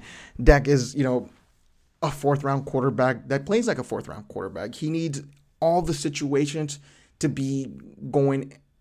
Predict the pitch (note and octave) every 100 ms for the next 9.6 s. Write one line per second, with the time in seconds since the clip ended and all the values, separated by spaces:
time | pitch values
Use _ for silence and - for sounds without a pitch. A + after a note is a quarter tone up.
0 | - B2 B2 - - D3 C#3+ C#3 C3 -
1 | - A2+ B2 C3 C3+ - A#2 B2+ B2 -
2 | B2 C3 C3 - - G#2+ - - C3+ B2+
3 | A#2 A#2+ _ - - - - - - -
4 | A#2+ A#2+ A#2 A#2+ A#2 C3+ B2+ - G#2 -
5 | - _ - - - - A#2+ B2+ - F3
6 | D3 C3+ - - A#2+ B2 - C#3+ E3 C#3+
7 | C3 C#3 C3+ - B2+ C3 D3 E3 - C#3
8 | A2 A2+ - C#3+ D#3+ G#3+ F#3+ G#3 G#3+ G#3
9 | G#3 E3 C#3 C#3+ D#3+